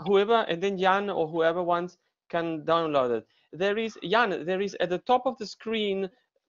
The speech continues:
mm, uh, towards, um, the middle of the screen, but a bit towards the right, there is, um, mm, now when Alan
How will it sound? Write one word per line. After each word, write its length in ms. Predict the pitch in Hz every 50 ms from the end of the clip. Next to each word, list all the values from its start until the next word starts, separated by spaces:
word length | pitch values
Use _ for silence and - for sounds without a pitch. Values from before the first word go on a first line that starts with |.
| _
mm, 420 | - 165 180 175 175 170 170 165 - -
uh, 160 | - 170 170 156 - _
towards, 520 | - 220 214 202 202 208 208 196 190 - -
um, 340 | 131 175 180 175 175 170 165 _ _ _ _
the 120 | - 160 175
middle 340 | 190 220 269 269 294 269 233
of 120 | 214 180
the 80 | 190 180
screen, 600 | - - - - 196 196 185 175 156 147 143 131
but 200 | 143 147 147 -
a 80 | 143 147
bit 200 | 156 226 233 233 _ -
towards 280 | 214 190 185 185 170
the 120 | 165 160 160
right, 420 | 156 160 165 156 139 127 117 117 _ _ _ _ _ _ _ _ _ _
there 320 | - 151 151 170 170 170 160
is, 320 | 175 175 165 151 - - 170
um, 340 | 156 151 147 151 147 143 - _ _ _ _ _ _ _ _ _ _ _ _ _ _ -
mm, 440 | 151 143 139 139 135 127 131 131 127 - - -
now 220 | 151 175 185 196
when 200 | 196 190 190 185
Alan 460 | - - 170 180 185 180 175 165 160